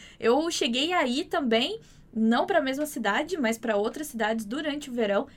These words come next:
e realmente fica lotado, é um calor dos infernos, e fica aquele, fica reboçando de turistas, fica transbordando de turistas. Então, reboçar, transbordar. Então, a, a viagem foi muito boa, mas tava, né?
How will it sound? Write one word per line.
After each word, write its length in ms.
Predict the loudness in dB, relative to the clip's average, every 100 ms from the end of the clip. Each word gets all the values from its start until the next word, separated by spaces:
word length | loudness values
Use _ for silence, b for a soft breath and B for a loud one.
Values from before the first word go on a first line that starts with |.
| B
e 80 | -2
realmente 380 | 0 -2 -4 -8
fica 160 | -4
lotado, 520 | -4 -4 0 0 2
é 20 | -2
um 80 |
calor 260 | -2 -2 -2
dos 100 | -6
infernos, 680 | -12 -4 0 0 0 -4 -10 B B B
e 100 | -10
fica 160 | -4 -4
aquele, 420 | 2 4 4 2
fica 300 | 2 0 0 -10 -20 -20 -8
reboçando 880 | 0 2 4 2 0 -2 -2 2 2
de 100 | 2
turistas, 680 | 2 0 0 -6 -12 -12 -16 B B
fica 320 | -4 2 2 2 -6
transbordando 1120 | 0 2 2 0 0 2 4 2 2 0 -4
de 160 | -8 -6
turistas. 540 | -4 -4 -6 -12 -12
Então, 280 | -10 -8 -6
reboçar, 840 | -4 0 2 2 0 4 4 4 b b b b
transbordar. 760 | -2 -2 -2 0 2 4 0 -2 b b b -4
Então, 360 | 0 2 0 -4 -18 -20 -20 -20 -20 -20 -18 -10
a, 340 | 2 4 4 2
a 40 |
viagem 280 | 2 4 2
foi 120 | 0
muito 200 | -2 0
boa, 140 | 2 2
mas 160 | 0
tava, 320 | 4 4 4
né? 220 | 2 0